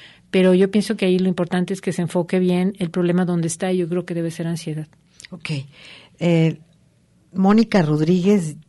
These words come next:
Speaker 2: dice, Tengo un hijo de once años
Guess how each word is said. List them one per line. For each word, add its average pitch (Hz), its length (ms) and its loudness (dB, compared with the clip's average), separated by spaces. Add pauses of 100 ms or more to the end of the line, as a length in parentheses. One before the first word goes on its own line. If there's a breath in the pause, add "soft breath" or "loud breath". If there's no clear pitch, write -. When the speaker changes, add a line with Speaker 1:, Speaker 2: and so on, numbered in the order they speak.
Speaker 2:
dice, 175 640 0 (260)
Tengo 180 280 0
un 175 220 -2 (220)
hijo 175 360 0
de 165 100 2
once 165 300 2
años 160 600 -2